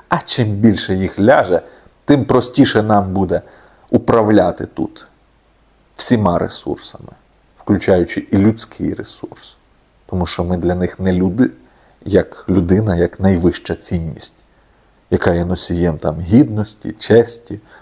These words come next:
прагне свободи, прагне реалізувати свій творчий потенціал. Ні. Ми для них в кращому випадку ресурс.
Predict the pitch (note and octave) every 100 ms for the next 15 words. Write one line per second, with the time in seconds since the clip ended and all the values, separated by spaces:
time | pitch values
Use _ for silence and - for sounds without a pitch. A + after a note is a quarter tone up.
0 | - - G#2 F2+ F2 - - F#2 F2 A2+
1 | A#2 E2+ - - - - - F2 F#2 F2+
2 | F2+ F2+ F2 F#2 F2+ F#2 - F#2 E2+ F#2
3 | F2 - E2+ F2 F2 F2 F#2+ F#2+ F2+ F2+
4 | A#2 G2+ F2+ _ _ _ _ _ _ F#2
5 | G#2+ G2 G2 G#2 - - F#2+ - F2+ F2+
6 | F2 F#2+ - - - F2+ F2+ - - -
7 | -